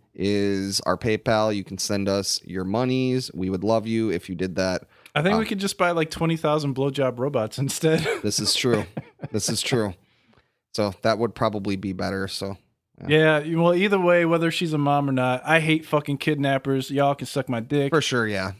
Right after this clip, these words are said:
Speaker 1: Yeah.
Speaker 2: Um,
Speaker 1: Fuck you guys.
Speaker 2: I wish I could stick a rusty nail in this motherfucker's eye right now, but unfortunately I can't. Which leads me to the results of last week's Universal Call Out, and if you peeped our Instagram,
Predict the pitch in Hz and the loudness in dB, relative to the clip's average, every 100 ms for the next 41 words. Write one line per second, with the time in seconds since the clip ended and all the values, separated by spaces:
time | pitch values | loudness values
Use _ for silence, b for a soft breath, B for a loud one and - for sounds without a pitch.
0 | - 135 131 127 123 127 113 104 98 90 | -4 0 0 0 -4 -2 -2 -2 -4 -4
1 | 95 143 151 151 147 143 - 165 156 139 | -4 2 2 2 -4 -4 -2 0 0 2
2 | 165 160 156 151 151 147 143 151 151 147 | 2 2 0 4 4 2 2 2 4 2
3 | - 160 - 135 139 135 131 127 175 190 | 2 0 2 2 4 4 2 4 4 6
4 | 185 180 170 160 147 - 165 160 156 147 | 6 4 -2 -2 -2 2 0 2 0 2
5 | 135 - 233 233 226 - b b b b | 2 4 6 6 2 -4 b b b b
6 | b 190 185 226 294 262 240 226 240 226 | b 2 4 4 4 4 2 2 2 2
7 | 196 185 175 160 240 220 - 175 156 277 | 4 2 2 2 4 2 2 2 2 4
8 | 269 220 - 180 160 175 151 156 151 143 | 4 4 2 2 2 2 4 2 2 0
9 | - 196 190 190 185 151 143 135 - 196 | 4 4 6 4 4 0 -4 -4 -2 -4
10 | - 156 143 - - - 165 135 139 143 | 2 2 2 0 -2 0 -2 0 2 4
11 | 147 147 151 165 190 208 233 240 269 | 4 4 4 4 4 2 4 4 4